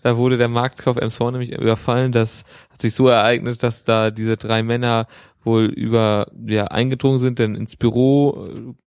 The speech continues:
gegangen sind und da haben sie halt sozusagen das Geld aus dem Tresor dann entwendet, also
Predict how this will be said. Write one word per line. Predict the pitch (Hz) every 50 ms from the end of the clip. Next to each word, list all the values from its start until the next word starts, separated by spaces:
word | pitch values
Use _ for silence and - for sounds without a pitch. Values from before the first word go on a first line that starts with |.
| _ _ -
gegangen | 131 120 117 127 123 123 127 127
sind | 120 127 120
und | 113 104 113
da | 117 117
haben | 120 117 117 113
sie | 117 117
halt | 117 110 110 -
sozusagen | - - - 123 113 107
das | 107 - -
Geld | 117 117 117
aus | - 120 -
dem | - 113
Tresor | - - - 117 113 101 113 120 123
dann | 127 139 135
entwendet, | - 120 123 117 120 123 127 131 131 139 135 135 - - _ - - -
also | - 104 104 107 98 -